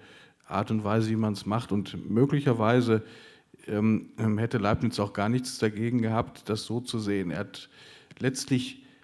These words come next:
oft ja auch, muss man sagen, aus der Perspektive Gottes argumentiert. Er hat gesagt, Menschen können das nicht, aber Gott kann das. Und er hat oft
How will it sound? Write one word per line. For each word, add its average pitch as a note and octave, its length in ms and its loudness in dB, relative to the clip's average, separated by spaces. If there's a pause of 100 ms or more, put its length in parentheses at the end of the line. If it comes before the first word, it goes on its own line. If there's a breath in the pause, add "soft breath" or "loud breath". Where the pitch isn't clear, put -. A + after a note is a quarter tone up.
(520 loud breath)
oft - 380 2
ja A#2+ 200 2
auch, B2+ 260 4 (1400)
muss C3 220 0
man A#2+ 160 4
sagen, A2+ 300 2
aus A#2 180 2
der G#2+ 140 0
Perspektive G#2+ 720 -2
Gottes A2+ 380 0
argumentiert. F2 500 -8
Er G#2 60 -2
hat A2 60 -4
gesagt, A2+ 260 -2
Menschen A#2+ 280 2
können C#3 200 4
das G#2+ 180 2
nicht, - 240 -8
aber A2+ 160 0
Gott E3 240 0
kann E2 160 -2
das. - 220 -8 (400 loud breath)
Und G#2+ 160 -4
er G2+ 100 0
hat - 260 -4 (120)
oft - 480 0